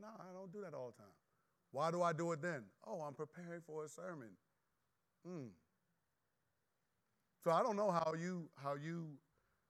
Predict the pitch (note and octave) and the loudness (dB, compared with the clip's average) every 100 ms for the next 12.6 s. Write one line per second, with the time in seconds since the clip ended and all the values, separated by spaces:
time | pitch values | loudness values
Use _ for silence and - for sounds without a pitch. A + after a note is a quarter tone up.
0 | _ _ B2+ A#2 F3 D#3 D3 D#3 E3+ F3+ | _ _ -6 0 2 4 4 4 2 0
1 | D3+ C#3 D3+ D3 C#3+ - B2+ C3 C3 B2 | -2 -2 -2 -2 -4 -4 -6 -6 -10 -8
2 | C#3 C#3+ C#3+ A#2 D3+ D3+ - C3 C#3 C3+ | -6 -6 -8 -4 -2 -2 -2 -6 -4 -2
3 | C3+ C3+ B2 B2+ A#2 _ _ _ B2 A#2+ | -4 -4 -8 -12 -12 _ _ _ -12 -2
4 | D3+ D#3 D3+ C#3+ D#3+ D3 C#3 C3 C#3 B2 | 0 2 0 -2 -2 -2 -2 -2 -2 -6
5 | - D3+ - D3 C#3+ - _ _ - C#3 | -8 -8 -8 -6 -6 -8 _ _ 0 0
6 | C3 D3+ D#3 D3 D3 D3+ D3+ C3+ C#3+ E3+ | 0 -2 -2 -2 -2 -4 -2 -2 -2 -2
7 | E3 D3+ - C3+ D3 D#3+ D#3+ C3 - _ | -2 -4 -4 -2 2 2 0 -4 -18 _
8 | _ C#3 C#3 C3+ A#2+ G#2+ _ _ - C#3+ | _ -2 0 -2 -6 -10 _ _ -6 -6
9 | - D3+ C#3 D3 C#3+ C#3+ - D#3 D3+ C#3+ | -4 -8 -4 -4 -2 -2 -4 -4 -4 -4
10 | C#3+ C#3+ D3 C3+ B2+ C#3+ C#3+ C3 - _ | -2 0 0 -2 0 0 2 -2 -6 _
11 | - D3 C3+ C3+ D#3+ D#3+ D#3+ E3 D#3 _ | -4 -2 0 2 2 0 -4 -4 -6 _
12 | - B2+ B2+ B2+ C#3+ D3 | -8 -6 -4 -4 0 0